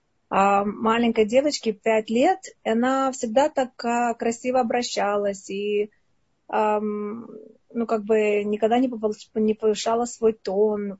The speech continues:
а, voice, ну, как бы, а, тон своего голоса. И в последнее время я замечаю, что, наверное, образовывается у неё свой, ну, не то что характер, а вот, а, смотрит на teenagers, окей, которые иногда могут себе такое позволить.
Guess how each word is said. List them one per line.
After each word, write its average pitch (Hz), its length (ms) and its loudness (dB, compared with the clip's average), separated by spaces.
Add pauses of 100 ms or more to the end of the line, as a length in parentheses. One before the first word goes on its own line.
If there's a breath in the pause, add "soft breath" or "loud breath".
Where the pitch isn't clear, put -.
(140)
а, 190 260 -4
voice, 202 500 -4
ну, 226 100 0
как 202 160 -4
бы, 190 300 -2
а, 185 360 -6
тон 208 320 -6
своего 202 320 -6
голоса. 196 500 -6 (720)
И 233 340 2
в 220 80 -10
последнее 262 400 2
время 339 300 2
я 247 80 2
замечаю, 240 600 2
что, 226 720 -2
наверное, 269 460 -2
образовывается 226 720 -4
у 220 40 -4
неё 220 80 -4
свой, 214 260 -8 (160)
ну, 240 160 -8
не 240 100 -4
то 339 100 -10
что - 140 -10
характер, 220 580 -4
а 196 100 -4
вот, 208 220 -8
а, 214 260 -2
смотрит 247 420 -4
на 220 320 -4
teenagers, 190 840 -6
окей, 214 400 -2
которые 214 420 -2
иногда 220 340 -2
могут 226 320 -2
себе 214 100 -6
такое 214 260 -4
позволить. 180 760 -6